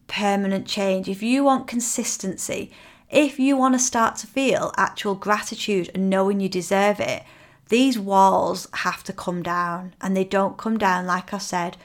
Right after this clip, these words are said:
through analysing them for the next twenty years, because I know you've already done some of that work. It's being seen and being yourself for who you are,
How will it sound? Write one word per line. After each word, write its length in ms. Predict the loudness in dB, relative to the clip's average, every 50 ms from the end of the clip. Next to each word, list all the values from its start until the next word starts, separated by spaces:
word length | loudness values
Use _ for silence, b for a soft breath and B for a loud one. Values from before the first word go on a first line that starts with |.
| b b b b b
through 200 | -2 -2 -2 -2 0
analysing 680 | 0 0 2 2 2 0 0 0 -2 -4 -4 -6 -6 -6
them 160 | -6 -6 -8
for 180 | -8 -8 -6 -6
the 80 | -4
next 360 | -4 -4 -6 -8 -10 -12 -12
twenty 300 | -10 -8 -8 -8 -6 -6
years, 540 | -6 -6 -4 -4 -6 -6 -8 -10 -12 -14 -18 _ _ _ _
because 280 | -12 -12 -8 -8 -4 -2
I 80 | -2
know 220 | 0 0 0 0 -2
you've 160 | -2 -2 -2
already 260 | -2 -4 -4 -4 -6
done 240 | -6 -6 -6 -6 -6
some 200 | -8 -8 -6 -4
of 60 | -2
that 220 | 0 0 0 0 0
work. 440 | -2 -2 -2 -2 -4 -6 -10 -18 b b b b
It's 380 | 6 6 6 6 4 -2 -4 -4 -6 _ _ _ _ _ -4 0
being 320 | 2 2 4 6 6 6
seen 640 | 4 2 0 2 2 2 2 2 0 -2 -4 -6 -4
and 180 | -4 -4 -2
being 300 | 2 2 2 2 2 2
yourself 540 | 0 0 -2 -2 -2 -2 0 -2 -4 -6 -6
for 80 | -8 -8
who 160 | -6 -2 0
you 300 | 0 0 0 0 0 2
are, 280 | 2 2 2 0 -2